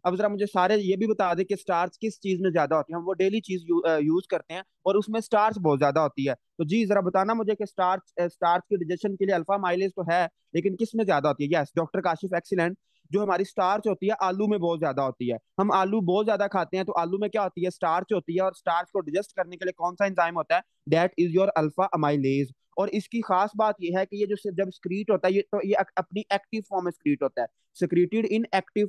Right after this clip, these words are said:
form, secreted in active form। जो पैंक्रियाज है, इसको अप-, इसकी एक्टिव फॉर्म में बनाता है, और इसका काम क्या होता है? सिर्फ आपने ये बात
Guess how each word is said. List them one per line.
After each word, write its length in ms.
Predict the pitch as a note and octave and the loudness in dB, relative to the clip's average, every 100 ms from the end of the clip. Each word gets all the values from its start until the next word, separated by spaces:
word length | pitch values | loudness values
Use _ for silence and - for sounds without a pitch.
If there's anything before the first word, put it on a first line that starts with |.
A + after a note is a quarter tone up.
| F3+ | 2
form, 180 | C#3+ A2+ _ _ - | 0 0 _ _ -10
secreted 400 | F3+ F#3+ - A3+ | 0 0 0 -2
in 160 | - A#3+ | -2 -2
active 380 | G#3 E3+ G3+ F#3+ | 0 0 0 -2
form। 160 | D3+ B2+ - _ | -2 -4 -6 _
जो 80 | F#3+ | -2
पैंक्रियाज 640 | F#3+ F#3+ F#3 G3+ F#3+ G#3 | 2 2 2 0 2 2
है, 60 | G#3+ | 2
इसको 200 | G3+ G#3+ | 0 -2
अप-, 140 | G3+ | -2
इसकी 220 | G3 F3+ G#3+ | -2 -4 -2
एक्टिव 320 | F3 - A3 | -2 -2 -8
फॉर्म 180 | F3+ E3+ | -4 -2
में 120 | G#3 | -2
बनाता 300 | A3 G#3 E3+ | 0 0 2
है, 20 | G3 | 2
और 100 | F#3+ | 0
इसका 180 | - | -2
काम 320 | G3 F3+ F3 G3+ | -2 2 0 2
क्या 140 | G#3+ | 0
होता 160 | D#3 F#3 | 0 -2
है? 40 | |
सिर्फ 320 | - B3+ C4 | -2 0 0
आपने 260 | A3+ - F#3 | 0 -2 -2
ये 100 | F#3 | -2
बात 140 | E3 | -2